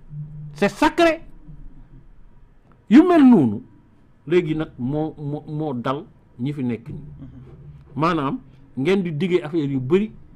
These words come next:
Speaker 1: yoo xam munta ne. Léegi, loolu bu amee,
Speaker 2: Mhm.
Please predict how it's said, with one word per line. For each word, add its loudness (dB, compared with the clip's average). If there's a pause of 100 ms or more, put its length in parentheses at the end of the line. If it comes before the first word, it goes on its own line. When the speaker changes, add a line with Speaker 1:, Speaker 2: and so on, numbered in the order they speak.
(160)
Speaker 1:
yoo -2
xam -6
munta -6
ne. -16 (1800)
Léegi, 0 (360)
loolu -2
bu -8
amee, -10 (180)
Speaker 2:
Mhm. -20